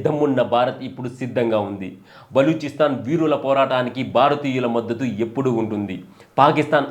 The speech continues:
అంతం బలూచ్లోనే మొదలవుతుంది. ఈ వీడియో పైన మీ అభిప్రాయాలను కామెంట్ రూపంలో తెలియజేయండి. ఈ వీడియో కనుక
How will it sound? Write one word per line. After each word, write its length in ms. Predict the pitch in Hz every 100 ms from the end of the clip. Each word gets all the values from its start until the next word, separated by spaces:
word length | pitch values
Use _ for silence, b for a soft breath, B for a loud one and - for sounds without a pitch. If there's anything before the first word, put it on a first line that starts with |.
| 127
అంతం 260 | 135 139 123 107
బలూచ్లోనే 580 | 139 - 117 120 120 127 101
మొదలవుతుంది. 600 | 104 165 - 104 101 92 - - _ b b 113
ఈ 40 | 113 123
వీడియో 240 | 131 127 117
పైన 120 | 110 110
మీ 60 | 113 107
అభిప్రాయాలను 680 | 120 120 110 110 107 117 -
కామెంట్ 300 | 104 120 110 107
రూపంలో 300 | 104 104 98
తెలియజేయండి. 540 | 98 98 92 90 80 85 - _ b b 107
ఈ 120 | 117 123
వీడియో 200 | 131 120 110
కనుక 160 | 110